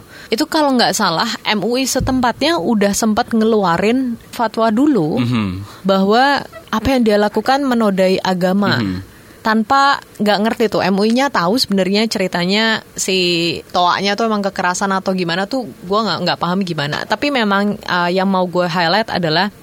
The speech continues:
Speaker 1: jadi adanya pasal penodaan agama itu biasanya diperkuat, diperkokoh dengan either itu fatwa atau peraturan daerah. Karena
Speaker 2: Hmm.
Speaker 1: biasanya itu kan juga banyak terjadi di ini ya, kalau misal-, kalau misalkan kita lihat kelompok-kelompok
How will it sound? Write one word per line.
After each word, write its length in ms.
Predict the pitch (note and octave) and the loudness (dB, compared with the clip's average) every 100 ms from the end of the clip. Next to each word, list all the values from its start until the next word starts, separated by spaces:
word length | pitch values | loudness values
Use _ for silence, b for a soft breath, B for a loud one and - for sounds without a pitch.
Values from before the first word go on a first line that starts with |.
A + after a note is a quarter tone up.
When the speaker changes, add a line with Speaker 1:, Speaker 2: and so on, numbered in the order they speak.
| - | -10
Speaker 1:
jadi 400 | G3 F#3 F#3 A#3 | -4 -2 0 0
adanya 880 | - G3 F#3 F3+ F3+ E3+ E3+ E3 E3 D#3+ - | 0 0 0 0 -2 -2 -2 -2 -4 -8 -14
pasal 320 | - F3+ E3+ E3+ | -4 -2 0 0
penodaan 400 | F#3 F3+ E3+ D#3 | 0 0 0 0
agama 500 | F3+ E3+ D3+ D#3+ F3+ | -2 0 0 -2 -2
itu 300 | - G3+ B3+ | -4 -2 -2
biasanya 760 | A3 E3+ F3 F3 E3 F#3 A3 A3+ | 0 -2 -2 -4 -4 -2 -2 -2
diperkuat, 720 | F#3+ - F3+ - F3+ E3 - | -4 -4 -6 -2 -2 -2 -2
diperkokoh 800 | F3+ E3 - E3 E3+ G#3 G#3 F#3+ | -6 -6 -4 -4 -2 -4 -4 -4
dengan 540 | F3+ E3+ F3 G3+ A3+ A3 B B B | -2 0 0 0 -2 -4 B B B
either 220 | - F3 E3 | -6 -4 -2
itu 160 | E3+ | -4
fatwa 720 | F3 E3+ D#3 F#3 G3+ B3 C4 C4 | -6 -6 -4 0 0 0 -4 -10
atau 380 | - E3 - G3+ | -10 -6 -2 -2
peraturan 480 | A3 F#3 F3 F3 E3+ | -2 -6 -4 -2 0
daerah. 400 | E3 F3+ F#3 D3 B B | 0 0 -2 -4 B B
Karena 480 | B F#3 - A3 A3+ | B -4 0 0 -2
Speaker 2:
Hmm. 80 | - - | -6 -8
Speaker 1:
biasanya 560 | F#3 F#3 F3+ F#3 G#3+ | -2 -2 -2 -2 -2
itu 80 | A3 | -4
kan 180 | A#3+ B3+ | -4 -4
juga 360 | G3+ E3+ E3 - - - | -2 -2 -2 -2 -8 -10
banyak 360 | F3 F3 E3 | -4 -2 -2
terjadi 440 | - F#3+ E3+ E3 A#3 | -6 -4 -2 -2 -2
di 520 | G3+ F3 E3 D#3+ - | -2 -2 0 -2 -4
ini 240 | - F#3+ | -4 -4
ya, 100 | C#3+ | -4
kalau 220 | - - F#3 | -6 -4 -4
misal-, 300 | F3+ F3+ - | -4 -6 -6
kalau 160 | - | -2
misalkan 320 | F#3 F#3+ F3+ G3 | -2 0 -2 -2
kita 160 | G3+ | -2
lihat 300 | F#3+ F3 G3 - | 0 0 -2 -4
kelompok-kelompok 760 | F3+ D#3+ F3 - E3 E3 E3 | -4 -4 -4 -2 -2 -2 -4